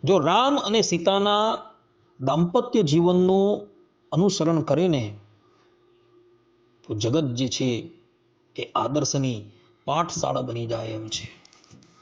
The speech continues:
બંને જણનું દાંપત્ય જીવન જે છે એ એટલું અલૌકિક હતું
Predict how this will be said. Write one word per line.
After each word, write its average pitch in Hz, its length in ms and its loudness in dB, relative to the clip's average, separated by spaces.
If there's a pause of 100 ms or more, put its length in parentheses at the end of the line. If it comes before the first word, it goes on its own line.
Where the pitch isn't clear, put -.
(3250)
બંને 269 460 6
જણનું 254 640 6 (320)
દાંપત્ય 175 560 2
જીવન 160 360 6
જે 135 140 2
છે 120 400 -2 (1800)
એ 170 60 -2
એટલું 170 520 0
અલૌકિક 156 500 2
હતું 117 360 -2